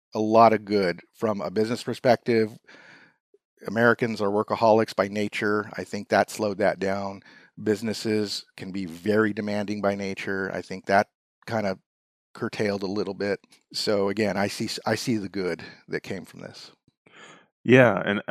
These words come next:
Speaker 2: and, um, I don't know if anyone's arguing with you. There's, there's, there's been a lot of, um, uh, positive pivots, and, and it really, like, if you take the word, all those examples r-,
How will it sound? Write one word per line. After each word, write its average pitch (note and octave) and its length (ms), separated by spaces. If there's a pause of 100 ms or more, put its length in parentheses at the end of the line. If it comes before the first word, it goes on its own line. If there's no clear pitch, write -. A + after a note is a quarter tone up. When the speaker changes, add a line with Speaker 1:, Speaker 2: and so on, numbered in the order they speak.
Speaker 2:
and, G2 360
um, E2 420 (300)
I G#2 100
don't F2+ 160
know F2+ 100
if E2 100
anyone's E2 340
arguing E2 360
with D#2 180
you. D#2+ 240
There's, E2+ 440
there's, F2 260 (160)
there's F2 280
been E2 260
a D2+ 80
lot D2+ 280
of, D#2 440
um, D2+ 500 (960)
uh, D#2 340 (300)
positive D#2+ 720 (380)
pivots, D#2 580
and, D#2 400
and E2+ 180
it - 100
really, D#2+ 640 (340)
like, D#2+ 220
if - 160
you E2+ 40
take - 260
the E2 80
word, D#2+ 300 (720)
all G#2+ 120
those G2 180
examples D#2+ 600
r-, E2 120